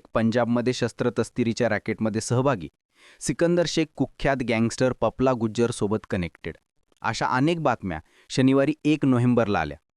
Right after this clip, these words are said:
आणि या बातम्यांची फक्त महाराष्ट्रात नाही, तर पंजाब, दिल्ली आणि उत्तर भारतामध्येही जोरदार चर्चा झाली.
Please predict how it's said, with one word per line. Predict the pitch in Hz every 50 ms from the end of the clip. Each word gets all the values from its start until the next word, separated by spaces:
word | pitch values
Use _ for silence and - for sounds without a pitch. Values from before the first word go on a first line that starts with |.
| _ _ _ _ _ - - - -
आणि | 139 156
या | 160 165
बातम्यांची | 151 156 143 - 143 156 160 160 - - 175 -
फक्त | - 135 - - 151
महाराष्ट्रात | 131 120 120 123 123 139 - - - 151 143 -
नाही, | 131 107 92 98 95 - _ - - - -
तर | 147 147
पंजाब, | - - 139 127 131 131 120 139 139 139 123 110
दिल्ली | 104 120 110 110 110 117
आणि | 120 123 113
उत्तर | 104 113 - _ - 139 131
भारतामध्येही | 113 104 110 107 - - 110 104 101 101 98 110 107 107 120
जोरदार | 110 101 107 101 98 101 95 110 113 120
चर्चा | - - 110 98 92 - 101
झाली. | 92 87 87 78 -